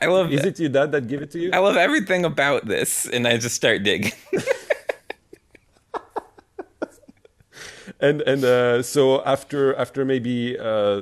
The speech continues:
Speaker 2: twenty centimeters, so, like, half a foot, we, we, we get to, uh, uh,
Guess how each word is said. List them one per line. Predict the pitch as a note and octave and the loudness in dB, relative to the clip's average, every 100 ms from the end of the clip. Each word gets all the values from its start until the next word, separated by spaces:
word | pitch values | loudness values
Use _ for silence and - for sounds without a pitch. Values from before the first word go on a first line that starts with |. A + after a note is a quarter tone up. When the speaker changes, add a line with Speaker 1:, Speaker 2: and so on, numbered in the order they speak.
| - | -6
Speaker 2:
twenty | - G2 C3+ - E3 | -6 -6 -6 -8 -10
centimeters, | - D#3 D#3 D#3 E3 D3 | -8 -8 -6 -6 -6 -6
so, | A2+ G#2 | -4 -2
like, | G2+ G2 G2 - - | -2 -6 -8 -18 -12
half | A#2 A#2 | -10 -10
a | |
foot, | B2 C#3+ D3 - _ _ _ _ | -6 -6 -6 -10 _ _ _ _
we, | A2 A#2 A2+ | -4 -4 -4
we, | A2 A2 G#2+ G#2+ G#2 | -4 -2 -4 -6 -6
we | G#2+ G#2+ G2+ G2+ | -6 -4 -4 -6
get | F#2 G#2+ - - | -2 -4 -4 -10
to, | A2+ G2+ G2 | -6 -2 -2
uh, | |
uh, | F#2+ G2+ G2+ | -2 -2 -6